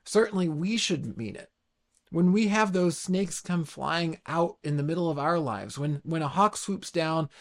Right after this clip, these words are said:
as we're just minding our own business, or, or we've actually wandered in and stirred up a snake or, or gone and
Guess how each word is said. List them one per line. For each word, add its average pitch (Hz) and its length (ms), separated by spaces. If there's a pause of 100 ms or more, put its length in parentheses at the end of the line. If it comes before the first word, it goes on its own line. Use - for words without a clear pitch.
(180)
as 139 140
we're 175 120
just 160 200
minding 151 340
our 147 80
own 143 180
business, 135 440
or, 143 520
or 233 560 (540)
we've 180 320
actually 202 420
wandered 190 460
in 208 160
and 180 160
stirred 196 260
up 214 160
a 190 60
snake 135 420
or, 143 300
or 139 340
gone 156 260
and 165 200